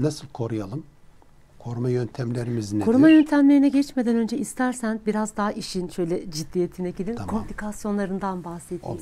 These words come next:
Speaker 2: sana. Hani şimdi hani diyorlar ya hocam ne olacak? Ben mesela diyorum aman işte aşı olun şöyledir böyledir. İşte gelen hastalarıma ya da çevremdeki insanlara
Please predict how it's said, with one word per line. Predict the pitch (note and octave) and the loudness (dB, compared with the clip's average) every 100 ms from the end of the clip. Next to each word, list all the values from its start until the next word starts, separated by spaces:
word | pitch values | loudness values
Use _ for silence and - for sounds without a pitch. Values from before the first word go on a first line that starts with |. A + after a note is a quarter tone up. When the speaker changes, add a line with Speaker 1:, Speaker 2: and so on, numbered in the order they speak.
| G2 | -8
Speaker 2:
sana. | E3+ - - - - - | -10 -10 -18 -20 -18 -4
Hani | A3+ | -2
şimdi | A3 B3 A3+ A3+ - - - - - - - - | -2 0 0 -2 -6 -16 -18 -20 -20 -20 -20 -10
hani | G3 G3+ G3+ | -2 -2 4
diyorlar | A3+ A#3+ C#4+ G3+ | 6 8 6 2
ya | F3+ | 0
hocam | G#3 G3+ F#3 F3 | 0 0 -2 0
ne | |
olacak? | F#3+ G3 F3 F3 | -2 -2 -4 -6
Ben | F#3 F#3 | -4 -4
mesela | F3+ - F3 F3+ - | -4 -2 -2 -4 -2
diyorum | G3 F#3+ D#3+ - - - | 0 0 -2 -8 -16 -4
aman | G3+ G3 F3 | 0 0 -2
işte | - - - | -8 -10 -8
aşı | F#3 - F#3+ | -8 -2 0
olun | F3 E3+ | 0 -2
şöyledir | - F#3+ F3+ F#3 E3 | -2 -2 -2 -4 -4
böyledir. | F#3+ E3+ D#3+ D#3+ - - - - - | -2 -4 -6 -10 -16 -20 -20 -20 -18
İşte | - - F3 | -16 -8 -6
gelen | G3+ G3 F#3+ | -2 0 0
hastalarıma | F3 F#3 - F#3+ F3 F3 G3 C4 - - - | -2 -4 -4 -2 -2 -2 -4 -4 -10 -12 -6
ya | |
da | F#3 | -6
çevremdeki | F3+ G#3+ F#3+ F#3+ F#3 F#3 - | -2 -2 0 0 -2 -4 -6
insanlara | F#3 - F#3 F#3+ B3 | -8 -6 -6 -6 -8